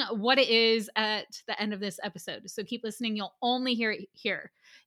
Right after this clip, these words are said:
And if you want to be surprised, you can just stop listening when I'm done talking about Educate and Rejuvenate Winter twenty-two. I'll warn you before that.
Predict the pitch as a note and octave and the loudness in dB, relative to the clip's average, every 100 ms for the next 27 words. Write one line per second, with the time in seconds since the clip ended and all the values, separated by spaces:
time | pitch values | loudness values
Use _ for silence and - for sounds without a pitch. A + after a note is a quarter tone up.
0 | - A3+ A3 A3+ B3 G#3+ D#4 C#4 B3+ B3 | -4 -2 -2 -2 -2 0 0 0 -6 -6
1 | A#3+ G#3+ G3+ F#3+ E3+ G#3+ G#3+ G3+ - - | -6 -4 -4 -4 -4 -8 -6 -8 -10 -16
2 | - G#3+ D#3+ - F#3 - F3 E3 E3 G3 | -8 -6 -6 -6 -8 -8 -10 -10 -8 -6
3 | F3+ F#3+ F3 F#3 F#3+ F3 G#3 F#3 F3+ F3 | -6 -6 -6 -6 -10 -10 -10 -8 -6 -8
4 | - - G3+ F3+ F3 G3+ G3+ F#3+ F#3+ F#3 | -12 -8 -8 -6 -6 -6 -6 -6 -8 -10
5 | G3+ G#3 - G3+ G3+ - C4 B3 A#3 - | -10 -12 -10 -10 -10 -8 -4 -4 -6 -16
6 | _ - A3 G3 A#3+ A#3+ A#3 A3+ A#3 A3 | _ -4 -4 -2 -2 -2 -2 -4 -4 -4
7 | G#3+ G#3+ | -2 -4